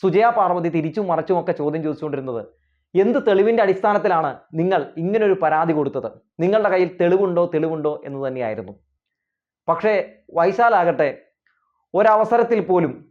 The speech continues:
"ദാ ഇതാണ് തെളിവ്, ഇതാണ് ആ രേഖ" എന്ന് പറഞ്ഞ് അദ്ദേഹം ഒരു മറുപടി പോലും കൊടുത്തില്ല. "തെളിവ് കയ്യിലുണ്ട്, ഞങ്ങൾക്കത് പുറത്തുവിടാൻ വയ്യ, ഞങ്ങൾ മാധ്യമങ്ങളുടെ മുമ്പിൽ അത് കാണിക്കില്ല" എന്നൊക്കെയാണ്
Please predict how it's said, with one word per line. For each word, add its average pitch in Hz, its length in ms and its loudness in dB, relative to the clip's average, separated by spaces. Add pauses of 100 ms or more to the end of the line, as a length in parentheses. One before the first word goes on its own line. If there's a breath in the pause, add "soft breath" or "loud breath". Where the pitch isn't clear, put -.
(120)
"ദാ 185 100 4
ഇതാണ് 202 500 4
തെളിവ്, 170 380 0
ഇതാണ് 208 340 2
ആ 208 80 4
രേഖ" 170 400 2 (320)
എന്ന് 165 180 0
പറഞ്ഞ് 160 340 0 (580)
അദ്ദേഹം 190 420 0 (640)
ഒരു 262 560 2 (100)
മറുപടി 208 460 2
പോലും 170 240 0
കൊടുത്തില്ല. 131 480 -6 (260)
"തെളിവ് 254 320 4
കയ്യിലുണ്ട്, 202 380 2
ഞങ്ങൾക്കത് 185 520 0
പുറത്തുവിടാൻ 185 680 0
വയ്യ, 156 240 0
ഞങ്ങൾ 160 200 -4
മാധ്യമങ്ങളുടെ 185 640 0
മുമ്പിൽ 170 240 0
അത് 160 120 -2
കാണിക്കില്ല" 147 640 -4
എന്നൊക്കെയാണ് 156 640 -2